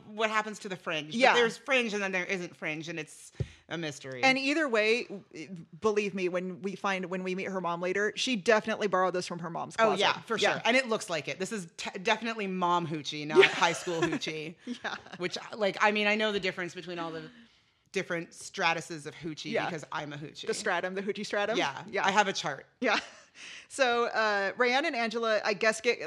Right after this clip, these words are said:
Speaker 2: the implication is that they get progressively more drunk because they're kinda sitting on the ground later while they're waiting for Tito to get there to get them into Let's Bolt. And they're kinda, like, giggly and, like, comparing shoe sizes. And they're like, "Let's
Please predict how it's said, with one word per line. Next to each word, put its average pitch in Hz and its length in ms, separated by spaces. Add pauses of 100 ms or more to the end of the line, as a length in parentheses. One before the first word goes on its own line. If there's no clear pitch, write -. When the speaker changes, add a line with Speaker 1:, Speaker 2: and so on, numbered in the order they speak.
(540)
Speaker 2:
the 247 140
implication 302 420
is 233 60
that 220 120
they 208 80
get 196 160
progressively 190 520
more 175 160
drunk 175 280
because 196 240
they're 190 120
kinda 208 200
sitting 196 280
on 185 60
the 180 40
ground 180 240
later 180 180
while 180 140
they're 175 100
waiting 175 240
for 175 120
Tito 254 280
to 226 80
get 208 200
there 208 200
to 202 140
get 185 160
them 180 140
into 175 260
Let's 160 220
Bolt. 190 340 (260)
And 262 60
they're 277 80
kinda, 285 180
like, 269 200
giggly 220 500
and, 214 80
like, 202 180
comparing 208 420
shoe 196 180
sizes. 190 380
And 226 100
they're 240 80
like, 262 180
"Let's 392 320